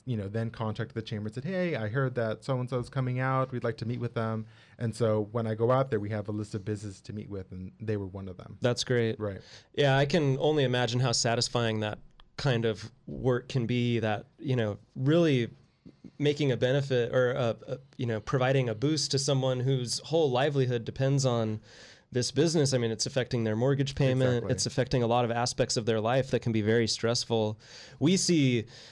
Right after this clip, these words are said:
Speaker 2: how stressful just the mortgage payment issue
Speaker 1: Sure.
Speaker 2: can be. I mean, for the last five years, we've been helping people work through some pretty troubling situations. Then on top of that, to have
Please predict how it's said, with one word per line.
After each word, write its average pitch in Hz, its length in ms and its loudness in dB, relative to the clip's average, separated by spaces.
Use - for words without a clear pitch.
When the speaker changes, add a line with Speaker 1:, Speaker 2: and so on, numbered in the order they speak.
Speaker 2:
how 143 180 2
stressful 135 520 2
just 120 440 0
the - 60 0
mortgage 147 540 4
payment 120 400 2
issue 135 240 2
Speaker 1:
Sure. 117 100 2
Speaker 2:
can 120 180 0
be. 113 220 2
I 110 40 2
mean, 113 120 2
for 127 160 0
the 120 60 2
last 127 280 0
five 117 240 2
years, 139 220 2
we've 131 80 0
been 120 120 0
helping 123 340 0
people 117 580 0
work 135 220 4
through 143 260 2
some 131 160 0
pretty 127 200 0
troubling 123 420 2
situations. 120 680 0
Then 139 140 4
on 120 120 0
top 160 300 0
of 151 60 4
that, 120 200 2
to 123 100 2
have 117 420 2